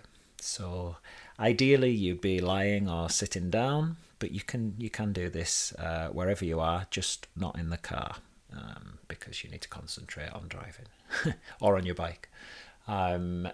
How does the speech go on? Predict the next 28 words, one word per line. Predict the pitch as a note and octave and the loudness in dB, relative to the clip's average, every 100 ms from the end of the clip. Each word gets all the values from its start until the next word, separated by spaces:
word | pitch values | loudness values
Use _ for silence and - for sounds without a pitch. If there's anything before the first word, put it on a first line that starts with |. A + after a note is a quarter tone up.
| - | -4
so | - - C3 E2+ - _ _ _ _ _ _ | 0 6 6 6 0 _ _ _ _ _ _
making | G3+ - A3+ | -6 -6 -4
sure | G#3 G2+ | -2 0
that | F#2 F#2 | -2 -4
you're | F2+ F#2 F2+ F2 F2 - - - | -4 -2 -2 -2 -6 -14 -18 -4
nice | G2 A2 C3 | 0 2 0
and | A2 | -2
comfortable | G#2 G2 - G#2 A2+ D3+ F#3 | -4 -4 -6 -8 -6 -8 -6
and | F#2+ F2 | -4 -4
not | F2 | -4
needing | E2 F2+ F2 E2+ | -4 -6 -6 -6
your | E2+ | -6
attention | F2 - F2 F2 - E2+ | -6 -6 -8 -6 -8 -8
for | - - | -10 -8
anything | F2+ F2+ - F2+ E2+ - | -8 -8 -10 -10 -10 -10
other | F2 F2 G#2+ _ - - - | -10 -8 -10 _ -20 -20 -10
than | F2 E2 | -8 -6
this | E2+ - | -6 -6
breath. | - E2+ E3 - - - - - - - - - - | -4 -6 -6 -12 -20 -20 -20 -20 -20 -20 -20 -20 -8
And | G2+ G2+ G2 G2+ | -2 2 2 2
I'd | G#2 | 2
like | B2 C#3+ D3 | 0 -2 -4
you | |
to | - G#2+ | -4 -2
visualize | G#2+ G2 F#2 F#2 F#2 | 0 0 0 0 0
a | G2 | -2
box. | F2+ F2 - - - - - - _ - - - _ _ _ _ _ - - | 0 -2 -2 -4 -2 -2 -6 -20 _ -20 -20 -20 _ _ _ _ _ -20 -12
And | F#2+ F2+ | -8 -8